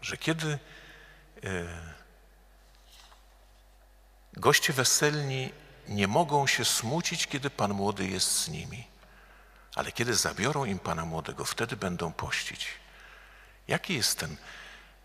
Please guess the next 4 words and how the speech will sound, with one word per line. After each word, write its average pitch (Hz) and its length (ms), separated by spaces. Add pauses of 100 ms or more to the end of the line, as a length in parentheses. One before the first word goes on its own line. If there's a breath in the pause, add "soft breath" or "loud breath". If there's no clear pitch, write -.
(120)
głęboki 87 640
sens - 600
tego - 260
postu? - 640